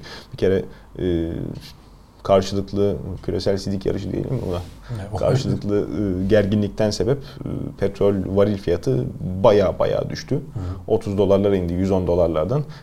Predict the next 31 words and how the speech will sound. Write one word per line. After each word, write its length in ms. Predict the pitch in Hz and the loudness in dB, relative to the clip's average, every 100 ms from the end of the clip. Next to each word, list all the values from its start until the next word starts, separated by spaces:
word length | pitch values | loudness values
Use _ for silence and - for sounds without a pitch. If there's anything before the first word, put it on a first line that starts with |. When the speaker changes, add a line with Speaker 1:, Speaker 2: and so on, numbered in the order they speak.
| - | -6
Speaker 1:
Şimdi 160 | 113 | -4
tekrar 320 | 107 113 90 90 | -2 0 2 0
altmış 400 | 98 - 98 - | -2 -4 -6 0
doları 240 | 92 92 | 0 2
geçip, 260 | 95 95 98 - - - | 0 -2 -6 -12 -20 -14
e, 220 | - 82 | -10 -6
eski 340 | - - 98 87 | -6 -6 -6 -4
olması 300 | 90 92 92 | -4 -4 -2
gereken 280 | 90 90 92 | -2 -2 -2
seviyeye 400 | 90 95 92 95 | -2 0 2 0
doğru 180 | - - | 0 -2
tırmanıyor. 420 | 113 117 117 123 143 - - - | -2 -2 0 -2 -4 -12 -12 -2
E, 60 | |
biz 160 | 123 127 | 0 2
tabii 220 | 117 113 117 117 | 2 4 6 6
<laughs> 260 | 104 135 113 | 4 2 4
benzini 320 | 107 110 113 | 4 2 2
fahiş 400 | 110 113 110 113 | 2 4 4 4
vergiyle 340 | 110 104 107 107 | 4 4 2 2
kullandığımız 440 | 107 104 139 160 | 2 2 2 0
için, 140 | 101 87 - - - - | -4 -8 -12 -18 -16 -6
e, 40 | 92 | -2
mevzuyu 440 | 95 107 101 107 | 2 4 4 2
Speaker 2:
Dolar 60 | 98 | 4
Speaker 1:
çok 220 | 104 113 | 4 4
Speaker 2:
arttı, 340 | 113 - 131 | 4 2 -4
olması 340 | 107 107 110 117 | -2 0 0 2
gereken 300 | 110 104 110 | 2 4 2
seviyeye 400 | - 107 110 127 | 2 2 6 6
gelmesin 460 | 127 110 110 95 98 | 6 2 2 -2 -6
inşallah. 520 | 95 95 95 95 | -6 -6 -6 -6